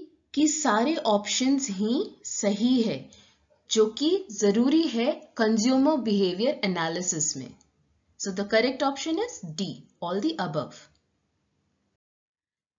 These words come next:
नेक्स्ट क्वेश्चन है, buying decisions with low involvement purchases which are made with no planning or previous thoughts are known as।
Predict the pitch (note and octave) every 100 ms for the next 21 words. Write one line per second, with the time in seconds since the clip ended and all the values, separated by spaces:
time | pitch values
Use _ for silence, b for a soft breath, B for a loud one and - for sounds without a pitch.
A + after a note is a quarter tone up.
0 | _ - A#3+ G#4+ - C#4+ A#3 - D4+ B3+
1 | G#3 D4+ C#4 - G3 C#4 F4+ F4+ E4 D#4+
2 | E4+ G4+ - D4+ - - - A3+ B3 E4
3 | - C#4 B3 G#3 G3 G3+ A3+ B3+ C4 G3+
4 | E3 D#3 E3 E3 B3+ A4 - b b -
5 | G#3 B3+ A#3 G#3 B3+ F4 C#4 C#4 - G#3
6 | G3+ A#3 D#4 - - A3 F#3+ G3+ C4 G#4
7 | A4+ - _ _ _ F#3+ F#3+ G3 - C4+
8 | C#4+ F#4 F#4 - B3 G#3+ G3+ - - -
9 | - F#3+ A#3 C4 G3+ F#3+ A#3 A#3 F#3 C#3+